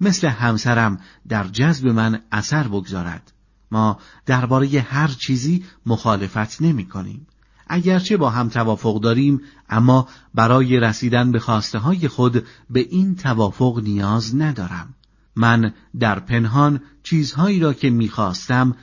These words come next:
به دست آوردم. آن چیزهای شگفت‌انگیز بدون کمک دیگران به سویم آمدند. من در کارم به اندازهٔ کافی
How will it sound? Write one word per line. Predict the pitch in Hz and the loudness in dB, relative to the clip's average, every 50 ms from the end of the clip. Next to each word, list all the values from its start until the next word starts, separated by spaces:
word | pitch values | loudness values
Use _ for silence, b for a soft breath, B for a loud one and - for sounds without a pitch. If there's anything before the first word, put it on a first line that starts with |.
| B B - | B B -4
به | 120 127 123 | 0 0 2
دست | 131 151 143 127 110 - - | 2 0 -2 -2 -6 -8 -10
آوردم. | 67 92 90 90 90 92 92 95 85 - - _ _ _ _ _ _ _ _ _ b b b b b b b b b b b | -10 -12 -10 -10 -10 -12 -10 -12 -14 -14 -14 _ _ _ _ _ _ _ _ _ b b b b b b b b b b b
آن | 127 143 160 160 | 0 2 2 2
چیزهای | 143 - 165 156 135 - - 131 151 156 147 151 135 | 0 0 -2 -2 -2 -2 -2 0 0 2 2 0 0
شگفت‌انگیز | - - 131 113 117 110 - - 110 107 107 113 127 131 131 127 117 123 117 B B B B B B 123 | 0 0 0 0 0 -2 -2 -2 -2 -2 0 0 2 2 2 2 0 -2 -2 B B B B B B 2
بدون | 135 151 147 160 160 151 147 139 | 2 2 4 2 2 2 0 -2
کمک | - - 139 120 117 117 117 - 123 | -2 -2 -2 0 0 0 0 -2 -4
دیگران | 110 110 110 104 107 101 101 107 113 113 113 107 B B B B B | -2 -2 -2 -2 0 0 2 2 2 2 2 0 B B B B B
به | 123 127 135 | -2 -2 -2
سویم | 127 - - 180 131 123 104 95 - | -2 0 -2 -2 -2 -2 -4 -6 -6
آمدند. | - - 92 98 95 92 90 95 90 90 85 - - - _ _ _ _ _ _ _ _ - | -8 -8 -8 -8 -8 -8 -8 -8 -8 -8 -8 -12 -16 -20 _ _ _ _ _ _ _ _ -8
من | - 110 113 117 110 107 B B B B B 120 | -4 -2 0 0 0 -2 B B B B B -2
در | 117 110 104 | 0 0 -2
کارم | - - 127 123 123 123 123 113 107 B B B B B - | -2 -4 -2 0 2 2 2 2 0 B B B B B -2
به | 131 135 | 0 0
اندازهٔ | 139 135 135 135 131 123 151 175 165 147 | 2 2 2 2 2 2 2 2 2 0
کافی | - - 123 110 - - 135 120 | 0 0 -2 -2 0 -2 -4 -4